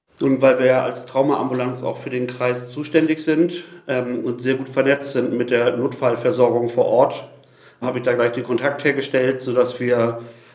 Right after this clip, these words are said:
eigentlich direkt am Folgetag auch schon mit einer Schule direkt gearbeitet haben.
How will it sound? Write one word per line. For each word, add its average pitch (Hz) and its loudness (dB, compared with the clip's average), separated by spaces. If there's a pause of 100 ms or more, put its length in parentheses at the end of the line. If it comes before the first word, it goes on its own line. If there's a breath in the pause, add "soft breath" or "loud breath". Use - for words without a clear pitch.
eigentlich 123 0
direkt 123 -2
am 117 -4
Folgetag 127 0 (280)
auch 117 -4
schon 120 -2
mit 117 -4
einer 113 -6
Schule 151 0 (360 loud breath)
direkt 143 0
gearbeitet 127 -2
haben. 135 -2